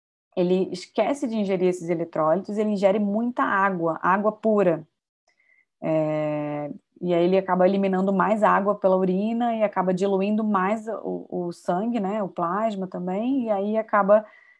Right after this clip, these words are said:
tendo essas concentrações de sódio bem baixas. Então, isso é muito grave, tem que ficar atento com isso. Acontece, claro, em provas de longa duração, maratona, ultramaratona, Ironman, é, mas se o atleta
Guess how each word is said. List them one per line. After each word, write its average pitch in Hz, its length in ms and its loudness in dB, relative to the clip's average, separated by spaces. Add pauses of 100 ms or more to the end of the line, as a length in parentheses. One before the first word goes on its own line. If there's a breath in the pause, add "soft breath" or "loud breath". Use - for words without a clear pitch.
(140)
tendo 185 540 0
essas 175 240 -8
concentrações 180 540 -8
de 175 80 -12
sódio 175 360 -6 (300)
bem 170 300 -6
baixas. 156 600 -6 (460)
Então, 170 200 -8
isso 170 160 -10
é 175 40 -6
muito 170 240 -8
grave, 165 340 -4
tem 165 160 -12
que - 80 -18
ficar - 200 -12
atento 175 300 -8
com 185 140 -8
isso. 196 380 -4
Acontece, 190 600 -2
claro, 170 360 0
em 170 120 -6
provas 170 400 0
de 165 200 -10
longa 180 300 0
duração, 170 540 -2
maratona, 165 580 -2
ultramaratona, 165 1120 -4
Ironman, 165 600 -6 (520 soft breath)
é, 156 640 -6
mas 190 720 0
se 269 120 -2
o 240 60 4
atleta 196 600 4